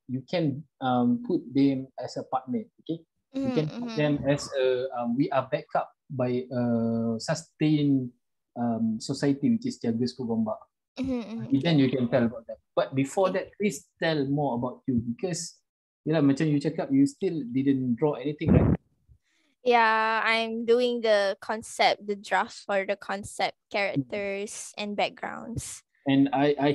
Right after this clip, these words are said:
Speaker 1: heard just now you said you want to do, like, uh, Disney-ish for this Orang Asli, right?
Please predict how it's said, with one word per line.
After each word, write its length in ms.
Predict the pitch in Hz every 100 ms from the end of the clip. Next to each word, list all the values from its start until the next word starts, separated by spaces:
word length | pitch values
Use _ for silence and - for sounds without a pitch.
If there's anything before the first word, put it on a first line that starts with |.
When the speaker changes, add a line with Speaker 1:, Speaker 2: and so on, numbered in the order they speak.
| -
Speaker 1:
heard 140 | 139 - _ _ _ 127
just 280 | 151 151 165
now 200 | 156 143
you 140 | 139
said 320 | 139 170 156 -
you 80 | 135
want 180 | 135 139
to 60 |
do, 100 | 143 135
like, 200 | 123 110 123
uh, 160 | 120
Disney-ish 800 | 117 139 139 143 139 135 - - _ _ _ _ _ - - -
for 300 | 117 113 110
this 200 | 123 139
Orang 200 | 127 123
Asli, 200 | - 120
right? 120 | 117